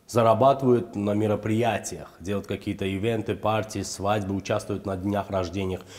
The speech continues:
И всё это вдруг за раз прекратилось. А шоу-бизнес делится вообще на несколько уровней, я считаю. На суперзвёзд, это некто совершенно недосягаем, который, который и сто коронавирусов переживут.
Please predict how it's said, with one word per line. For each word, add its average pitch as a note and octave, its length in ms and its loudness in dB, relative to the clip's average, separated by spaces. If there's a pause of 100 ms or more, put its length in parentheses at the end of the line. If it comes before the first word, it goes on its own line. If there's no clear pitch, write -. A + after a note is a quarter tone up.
(160)
И A#2+ 60 2
всё - 300 6
это D3+ 280 4
вдруг A#2+ 360 2
за G#2+ 160 4
раз B2 220 2
прекратилось. G#2 840 -2 (360)
А A2 640 4 (320)
шоу-бизнес F3 720 4
делится C#3 340 4
вообще A#2+ 300 2
на A#2+ 160 4
несколько A#2 420 0
уровней, G2+ 460 2
я E2 60 -4
считаю. F2+ 300 -2
На A2 360 2 (340)
суперзвёзд, G2+ 880 2
это G2 400 0 (720)
некто A#2+ 380 2
совершенно A2 460 0
недосягаем, G#2 720 2
который, G#2+ 380 0 (320)
который B2 360 4
и A2 60 2
сто A#2+ 280 2 (220)
коронавирусов A2+ 720 2
переживут. F#2 640 -4